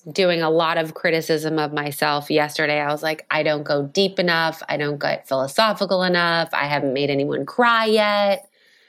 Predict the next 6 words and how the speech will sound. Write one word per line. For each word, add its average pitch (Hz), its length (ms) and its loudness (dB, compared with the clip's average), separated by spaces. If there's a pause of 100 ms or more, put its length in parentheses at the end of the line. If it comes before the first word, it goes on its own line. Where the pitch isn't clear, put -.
(460)
What's 135 180 2
wrong 262 260 4
with 240 140 2
my 160 160 0
interviews?" 269 920 4 (100)
But 247 600 0